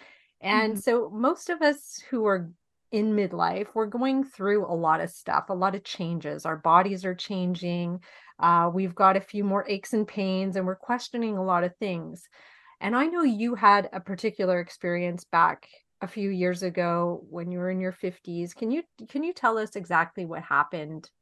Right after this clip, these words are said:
Speaker 2: Okay, yeah. No, on top of menopause and everything else, I learned that I carry a genetic mutation called B R C A one.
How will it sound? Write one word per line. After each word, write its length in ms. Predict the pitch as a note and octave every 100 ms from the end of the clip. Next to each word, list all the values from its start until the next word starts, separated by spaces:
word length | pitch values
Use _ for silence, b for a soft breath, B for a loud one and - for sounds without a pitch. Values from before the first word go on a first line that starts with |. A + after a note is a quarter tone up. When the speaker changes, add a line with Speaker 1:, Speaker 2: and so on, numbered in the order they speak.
| _ b A3 F3 -
Speaker 2:
Okay, 540 | B3 A#3+ A#3 A#3 F#3+ F#3+
yeah. 260 | G#3+ G3+
No, 160 | G3 G#3+
on 140 | A3+
top 300 | B3 B3 A#3+
of 140 | A3+ G3
menopause 640 | G3+ G3 G3 G3+ F#3 F3
and 100 | G3
everything 480 | F#3+ F#3+ F#3+ G3+ F#3
else, 320 | G3 F#3+ - - -
I 220 | F3+ F#3
learned 580 | F#3+ G3 G3+ G3+ G3+ G3
that 380 | F#3 F3+ F#3 -
I 220 | F3+ F3+
carry 480 | F#3+ G#3+ F#3 F3+ F3+
a 260 | - F3+ F3
genetic 480 | E3+ F3+ F3 F3+ G#3+
mutation 840 | G#3 G3+ - F3 E3 - E3 F#3+ A3 b b b -
called 320 | G3 F#3 E3+
B 180 | F#3+ G3+
R 180 | G3+
C 300 | G3+ - F#3
A 160 | F3 F3+
one. 460 | E3+ D#3+ D#3 G3+